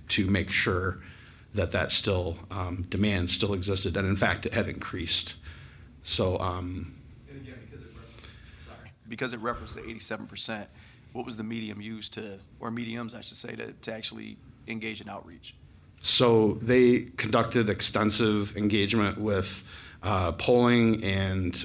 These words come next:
Speaker 1: uh, lots of the potential users, like concert promoters and nonprofit organizations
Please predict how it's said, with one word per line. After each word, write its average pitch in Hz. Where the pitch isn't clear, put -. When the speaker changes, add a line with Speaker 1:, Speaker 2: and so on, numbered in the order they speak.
Speaker 1:
uh, 87
lots 98
of 92
the 92
potential 98
users, 104
like 98
concert 104
promoters 98
and 90
nonprofit 95
organizations 95